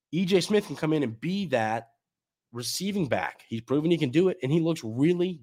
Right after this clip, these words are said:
good doing it. So I would not be one bit surprised to see him out there on the field, uh, catching passes. That is how good this guy is. I think he's gonna be good. I think, uh, Texas A and M might use him a little differently, use him a little better.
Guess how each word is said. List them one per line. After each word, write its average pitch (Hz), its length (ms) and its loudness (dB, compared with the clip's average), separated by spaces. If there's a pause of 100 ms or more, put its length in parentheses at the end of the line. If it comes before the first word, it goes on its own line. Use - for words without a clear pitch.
good 131 340 0
doing 180 320 2
it. - 140 -10
So 160 420 4 (420)
I 180 120 8
would 202 180 8
not 156 240 6
be 139 120 2
one 151 420 -2
bit 147 260 -4
surprised 113 640 4
to 101 80 -10
see 117 200 -2
him 101 200 -2
out 139 260 4
there 120 320 0 (300)
on 135 180 8
the 156 80 2
field, 117 500 4 (520)
uh, 107 180 2
catching 127 440 0
passes. 101 540 0 (260)
That 110 280 4
is 107 100 -4
how 101 200 0
good 104 240 -6
this 95 160 -10
guy 98 180 -4
is. 101 260 -6 (160)
I 147 120 0
think 190 140 6
he's 170 100 2
gonna 160 140 8
be 135 100 4
good. 127 320 10 (180)
I 143 100 4
think, 175 280 0
uh, 127 100 4
Texas 123 300 -6
A 131 60 0
and 131 80 0
M 123 200 -4
might 113 220 0
use 127 180 -2
him 123 80 -2
a - 20 2
little 120 140 0
differently, 123 400 2
use 120 220 0
him 113 80 -2
a - 20 0
little 107 160 -4
better. 127 460 2